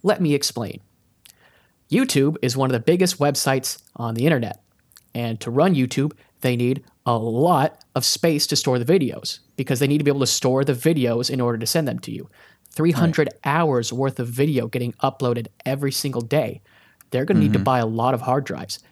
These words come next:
Speaker 1: They're gonna need to have huge server farms. And that's gonna cost a lot of money. They
Speaker 2: Yeah.
Speaker 1: have to be careful with who they share their money with because
Speaker 2: Mm-hmm.
Speaker 1: contrary to popular belief,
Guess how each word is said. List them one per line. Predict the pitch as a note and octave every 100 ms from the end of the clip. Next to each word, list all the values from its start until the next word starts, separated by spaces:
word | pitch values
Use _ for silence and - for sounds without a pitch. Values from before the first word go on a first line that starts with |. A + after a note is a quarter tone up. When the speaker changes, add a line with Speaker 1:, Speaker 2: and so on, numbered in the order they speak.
| _
Speaker 1:
They're | - D3
gonna | E3
need | C3
to | C#3
have | A#2+
huge | - - E3+ D#3
server | - D#3 E3 G#2+
farms. | - - - - - _ _ _ _ -
And | B2
that's | A#2+ F3+ -
gonna | A#3
cost | F3 F3 B3+ -
a |
lot | C#3 D#3
of | A#2
money. | A#2+ E3 - B2 _ _ _ _ _ -
They | - F3
Speaker 2:
Yeah. |
Speaker 1:
have | C#3+ E3 F#3 -
to | -
be | F#3+ D#3+ D3
careful | - D#3 E3+ -
with | B2 A2+
who | D3
they | C3+
share | A#2+ - C#3+
their | B2+
money | A2+ B2 A2+
with | - - - _ _ _
because | C#3 C3 C3+ A#2
Speaker 2:
Mm-hmm. | G#2+ G#2 F#2+ G2 _ _ _ -
Speaker 1:
contrary | - A#3 - G3
to | C3+
popular | A2+ D#3+ F3 B2
belief, | A#2 A#2 D3+ C3+